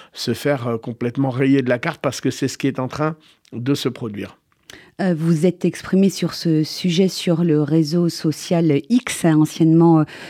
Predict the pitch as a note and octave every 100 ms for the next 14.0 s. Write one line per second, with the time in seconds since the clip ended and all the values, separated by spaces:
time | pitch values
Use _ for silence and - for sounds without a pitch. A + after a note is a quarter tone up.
0 | - E3+ D3+ - - A3 - B3+ C#4 A3+
1 | - G3+ G3 F#3 - - F#3+ - G3+ G3+
2 | A#3 A#3 - A#3 - G#3+ G#3+ G#3+ F3 G3
3 | G3 G3+ G#3+ A#3 _ - A#3+ - G#3+ G3
4 | B3+ B3 - B3+ A3 G#3+ - B3 F#3+ F3+
5 | A#3+ A#3 G#3+ F3+ D#3+ E3 F3 G#3 - D#3
6 | F3+ F3 F#3+ F3+ C4 - - - G3+ G3
7 | - _ D4+ D#4 C#4 - E3+ B3 - B3
8 | A3+ A3+ G3 G3+ G3 F3+ - A#3+ B3+ C4
9 | F#3 - - - F#3 G3 G3 G3 F3+ -
10 | G3 G#3+ A3 F3+ - - - F3 E3 F3
11 | F3 - A3+ F3 E3 - E3 C#3 E3+ -
12 | - D3+ E3 D#3+ G#3+ E3+ D3+ E3 - G#3
13 | G#3+ E3+ D#3+ - D#3 D3+ D3 D3 D3 D#3+